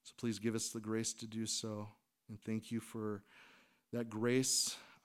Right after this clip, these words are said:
um, that Noah found in your eyes, Lord. Um, that same grace has be-, appeared before all men, Lord,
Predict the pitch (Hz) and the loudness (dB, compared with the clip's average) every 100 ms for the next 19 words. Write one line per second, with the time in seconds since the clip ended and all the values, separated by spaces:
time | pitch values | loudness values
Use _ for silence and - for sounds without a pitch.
0 | 113 107 104 101 101 - _ _ _ _ | -12 -10 -8 -8 -10 -14 _ _ _ _
1 | _ _ _ 120 - 120 123 120 117 117 | _ _ _ -4 2 4 4 4 2 4
2 | 120 117 120 110 104 101 95 - - _ | 4 6 4 2 -2 -2 0 0 -2 _
3 | _ _ _ _ 110 110 107 104 98 - | _ _ _ _ -10 -6 -4 -4 -6 -12
4 | _ - 107 101 101 98 _ - 104 - | _ -18 -14 -12 -12 -14 _ -8 -2 2
5 | 120 117 110 113 117 - - - _ _ | 2 2 2 0 2 2 2 -4 _ _
6 | _ _ _ - 107 101 113 107 - 117 | _ _ _ -4 -4 -2 4 6 6 6
7 | 123 120 117 - 113 104 107 139 101 87 | 2 2 0 -2 0 2 2 2 0 -4
8 | 85 _ _ _ _ _ _ 117 104 98 | -12 _ _ _ _ _ _ -14 -10 -10